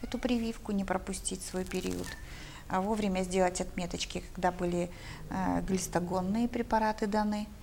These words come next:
То есть для регистрации, для учёта ветеринарный паспорт, в принципе, должен иметь каждый ж-, каждое животное.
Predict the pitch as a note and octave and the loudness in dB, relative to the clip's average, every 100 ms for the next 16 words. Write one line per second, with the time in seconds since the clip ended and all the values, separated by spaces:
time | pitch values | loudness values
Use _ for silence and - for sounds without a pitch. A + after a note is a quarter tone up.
0 | - - - E4 D#4+ B3+ B3 A3 B3 - | -14 -12 2 4 6 10 10 8 2 4
1 | D#4+ D#4+ B3 A3+ A#3 A3+ - D#3+ D#3+ - | 4 4 4 6 6 4 0 -2 -2 -6
2 | - - F#3 - F#3+ F#3 F3+ F#3 F#3+ C4+ | -8 -12 -8 -2 2 2 2 -2 2 2
3 | - - - - - - - - F#4 - | 2 -4 -4 -10 -12 -12 -8 -6 0 0
4 | - F3 G#3+ A3+ F3+ E3+ F3+ - - - | 0 0 2 2 0 -2 -4 -8 -6 -4
5 | - - - - - - F3+ - F3 - | -4 -4 -4 -2 -4 0 0 0 0 0
6 | E3 - F3 D#3+ | 0 -8 -8 -10